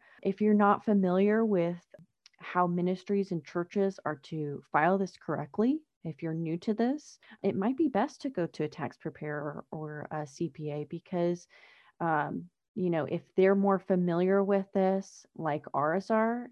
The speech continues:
they've been doing it for over forty years, it could be beneficial because not all corporations file their taxes the same way. So going to somebody who's actually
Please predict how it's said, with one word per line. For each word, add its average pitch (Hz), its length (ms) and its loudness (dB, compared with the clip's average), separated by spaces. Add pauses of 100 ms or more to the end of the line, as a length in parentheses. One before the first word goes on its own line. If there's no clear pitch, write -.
they've 170 160 -8
been 165 140 -4
doing 165 280 -4
it - 140 -10
for 165 140 -4
over 165 200 -2
forty 165 320 -6
years, 165 520 -6
it - 220 0
could 247 200 -2 (420)
be 208 120 0
beneficial 185 720 0
because 156 640 -8
not 190 520 2
all 185 400 2
corporations 185 840 0 (100)
file 180 240 6
their 180 160 -2
taxes 170 480 -6
the 151 100 -8
same 151 320 -8
way. 170 320 -4
So - 220 -4
going 180 300 -2
to 185 100 -12
somebody 170 580 -4
who's 170 240 -4
actually 160 460 -2